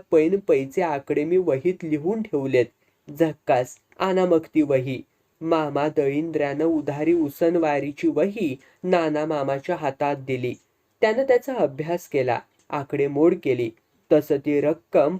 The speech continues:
पाच लाखाच्या वर गेली. तसं खुश होत नाना मामा म्हणाला, "आता सगळं जमून जाईल."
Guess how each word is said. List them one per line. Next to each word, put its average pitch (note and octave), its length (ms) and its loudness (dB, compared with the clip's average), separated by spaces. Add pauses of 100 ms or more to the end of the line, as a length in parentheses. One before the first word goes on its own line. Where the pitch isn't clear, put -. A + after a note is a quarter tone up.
पाच E3 320 -2
लाखाच्या D#3+ 680 -2
वर C#3+ 220 2
गेली. B2 380 -2 (420)
तसं D#3 260 2 (120)
खुश G3 400 0
होत D#3 320 2
नाना D#3+ 380 -2
मामा F#3 280 0
म्हणाला, C3 500 0 (420)
"आता C#3 280 -4
सगळं C#3 520 -2
जमून C#3+ 480 -4
जाईल." B2 320 0